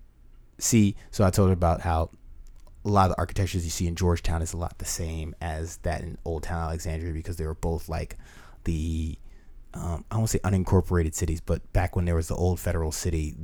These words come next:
these weren't part of the, the original federal city of D C.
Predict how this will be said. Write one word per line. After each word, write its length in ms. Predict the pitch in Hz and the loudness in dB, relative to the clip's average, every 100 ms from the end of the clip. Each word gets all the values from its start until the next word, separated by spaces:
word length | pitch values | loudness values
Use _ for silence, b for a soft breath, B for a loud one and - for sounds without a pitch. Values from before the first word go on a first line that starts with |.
| - | 0
these 300 | 90 90 87 | 2 0 0
weren't 320 | 87 80 - | 0 -2 2
part 380 | - 90 85 - | 4 6 4 2
of 500 | - 82 78 78 - 95 | 2 4 4 2 -2 -2
the, 160 | 92 - - - | -2 -2 -16 -8
the 160 | - 80 | -4 -2
original 320 | 85 82 82 | -2 -2 -4
federal 380 | - 80 80 82 | -4 -4 -4 -4
city 240 | 82 80 | -4 -6
of 100 | 80 | -8
D 140 | 80 | -10
C. 320 | 80 - 76 | -8 -8 -8